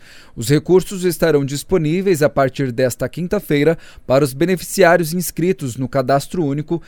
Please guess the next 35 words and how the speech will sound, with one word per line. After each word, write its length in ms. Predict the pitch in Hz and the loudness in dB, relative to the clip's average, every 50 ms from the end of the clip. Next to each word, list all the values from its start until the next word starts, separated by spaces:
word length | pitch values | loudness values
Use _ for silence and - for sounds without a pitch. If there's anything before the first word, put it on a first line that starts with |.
| - - - | -20 -12 -6
e 80 | 139 147 | -6 -2
pessoas 460 | - 190 214 196 - 185 190 190 - | 2 4 2 4 4 4 4 4 2
que 100 | - - | -2 -6
fizeram 600 | - - 208 175 120 147 156 170 175 156 139 127 | -6 -4 -4 0 4 4 6 6 6 6 4 2
o 40 | 117 | 0
cadastro 680 | - - 165 156 135 135 139 147 156 151 - - 180 160 | 0 0 -2 0 2 2 2 2 2 0 -2 -4 -4 -2
por 240 | - - 185 165 135 | 2 2 2 2 2
meio 300 | 135 143 151 156 156 143 | 0 0 2 2 2 4
do 80 | 160 | 2
aplicativo 840 | 151 - - 165 156 - 139 117 - - 139 147 156 143 160 170 - - - - | 2 2 0 -6 -2 -2 -2 -2 -2 -4 -2 -2 -2 -2 -4 -6 -8 -10 -20 -16
disponibilizado 840 | - - - - 165 175 170 156 170 165 165 151 117 135 135 147 143 | -14 -10 -2 0 0 0 2 2 2 2 2 0 2 2 2 2 2
pelo 220 | - 165 165 170 156 | 0 0 0 0 2
banco. 460 | 131 127 110 92 92 - - 90 - - - - - - - | 0 0 -2 -2 -6 -12 -16 -18 -18 -18 -20 -20 -20 -10 -2
Na 160 | 143 156 160 | -2 -2 0
quinta, 380 | - 175 175 185 180 - 196 | 0 -2 -2 0 2 2 4
vão 140 | 156 165 147 | 4 4 2
receber 460 | 147 147 143 - - 143 131 147 143 | 2 2 0 0 -2 0 2 2 2
os 120 | 139 127 120 | 2 2 -2
recursos 680 | 135 127 - - 147 175 185 - - 208 185 - - - - - - - | -2 -4 -2 0 2 2 2 0 -2 -8 -8 -8 -12 -16 -20 -20 -14 -6
quem 160 | - 143 151 | -4 -2 0
nasceu 380 | 165 180 175 - - 165 160 151 | 0 0 0 0 0 0 0 0
nos 200 | 156 156 139 127 | -2 -4 -4 -2
meses 360 | 135 127 123 117 117 120 107 | -2 -2 -2 -2 -4 -6 -6
de 100 | 113 123 | -6 -6
janeiro 500 | 117 123 170 165 147 139 147 165 180 196 | -2 0 0 0 2 2 2 2 2 0
e 40 | - | 0
fevereiro. 680 | - 190 170 175 185 170 143 127 107 - - - - - - - - - | -4 -2 0 2 2 4 4 2 0 0 -8 -16 -20 -20 -20 -20 -16 -8
Na 120 | - 123 | -8 -6
sexta-feira, 580 | - - 143 - - 165 - - 180 185 190 196 | -4 -4 -2 0 0 0 0 2 4 4 4 4
os 100 | 190 156 | 2 0
nascidos 540 | 175 156 156 - - 175 170 151 160 151 131 | 0 -2 -2 -2 -4 -6 -4 -4 -4 -2 -2
em 140 | 143 131 123 | -2 -2 -2
março 580 | 127 139 147 160 185 180 - - - 208 - - | 0 2 2 2 2 0 -4 -8 -8 -10 -10 -8
e 180 | 170 170 175 185 | -6 0 2 2
abril. 420 | 156 131 135 139 135 120 95 | 2 2 0 0 0 -2 -4